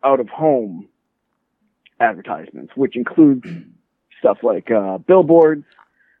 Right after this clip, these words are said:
uh, television, radio, you know,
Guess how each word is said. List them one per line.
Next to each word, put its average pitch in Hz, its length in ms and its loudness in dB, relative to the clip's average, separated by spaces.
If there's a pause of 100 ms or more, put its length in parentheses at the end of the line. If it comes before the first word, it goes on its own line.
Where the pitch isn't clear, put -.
(140)
uh, 104 300 -8
television, 135 720 -2 (100)
radio, 135 640 0 (380)
you 95 120 -16
know, 98 440 -10